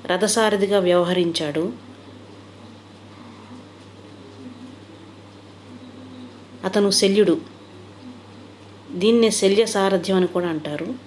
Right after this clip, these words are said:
అర్జునుని బృహన్నలగా మారుదు అని శపించిన అప్సరస ఎవరు? ఈ అర్జునుడు బృహన్నలగా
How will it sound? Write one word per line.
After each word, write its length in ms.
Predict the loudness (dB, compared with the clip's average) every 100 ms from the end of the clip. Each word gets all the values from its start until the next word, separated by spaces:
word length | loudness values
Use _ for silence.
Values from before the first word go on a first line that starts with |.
| -20 -20 -20 -20 -20 -20 -20 -20 -20 -20 -20 -20 -20 -20 -20 -20 -20 -18 -20 -20 -20 -20 -20 -16 -4
అర్జునుని 680 | -4 2 4 6 6 4 0 -8 0
బృహన్నలగా 680 | 2 4 4 4 6 4
మారుదు 460 | 4 2 2 2 2
అని 420 | 2 4 2 0
శపించిన 540 | -2 -2 -2 0 0 0
అప్సరస 480 | 0 2 2 2
ఎవరు? 360 | 0 -2 -4 -8 -10 -14 -18 -20 -18 -18 -20 -20 -20 -20 -20 -16 -16 -16 -20 -20 -18 -18 -8 2
ఈ 80 | 2
అర్జునుడు 520 | 4 4 4 4 2
బృహన్నలగా 840 | 0 2 2 2 2 2 0